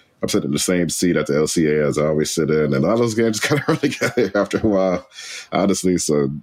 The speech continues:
I mean, you, you'd be su-, surprised. I forget games a lot, and I'm like, "Who did they just play twelve hours ago?" Like, I was just there. Uh, but long story short, uh, I think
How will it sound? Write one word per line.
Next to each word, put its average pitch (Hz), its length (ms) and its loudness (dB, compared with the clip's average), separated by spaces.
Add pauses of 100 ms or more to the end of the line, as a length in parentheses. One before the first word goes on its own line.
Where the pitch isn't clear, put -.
(160)
I 85 60 2
mean, 82 200 2
you, 85 220 2
you'd 82 200 0
be 87 120 2
su-, - 180 -4
surprised. 78 460 0
I 73 60 2
forget 76 340 0 (260)
games 78 300 0
a 71 60 0
lot, 71 200 0
and 64 80 -6
I'm 71 80 -2
like, 69 200 -2 (240)
"Who - 80 -2
did 107 100 0
they 107 80 2
just 92 160 -2
play 90 180 2 (220)
twelve 82 220 -2
hours 73 260 0
ago?" 64 160 0
Like, 62 140 -2
I 69 80 0
was 65 140 -2
just - 200 -4
there. 71 240 0 (360)
Uh, 69 240 0
but 71 280 -2 (360)
long 151 160 2
story 135 200 2
short, 98 380 0 (420)
uh, 82 160 2
I 85 120 2
think 98 260 -2